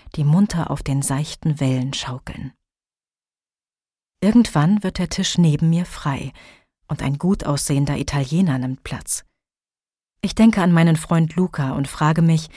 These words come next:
ob er in jungen Jahren auch so gut ausgesehen hat. Dabei bemerke ich gar nicht, wie ungeniert ich den Mann anstarre. Als er mich schließlich anlächelt, erröte ich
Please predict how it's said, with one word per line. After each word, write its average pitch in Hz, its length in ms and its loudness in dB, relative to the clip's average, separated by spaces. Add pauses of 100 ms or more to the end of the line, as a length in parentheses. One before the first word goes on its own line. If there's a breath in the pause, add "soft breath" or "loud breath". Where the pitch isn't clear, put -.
(320 loud breath)
ob - 120 -2
er 190 100 -2
in 180 120 2
jungen 170 320 4
Jahren 180 460 -2
auch 233 220 -4
so - 180 -4
gut 143 260 -8
ausgesehen 131 600 -6
hat. - 220 -14 (1120)
Dabei 151 220 0
bemerke 143 480 0
ich - 180 -6
gar 151 160 0
nicht, 160 280 -2
wie 143 100 -4
ungeniert 160 640 2
ich 143 100 -8
den 143 160 -2
Mann 135 200 0
anstarre. - 680 -4 (880 loud breath)
Als 170 160 -2
er 196 80 4
mich 196 200 2
schließlich 185 500 -2
anlächelt, 170 600 2
erröte 165 480 0
ich - 300 -8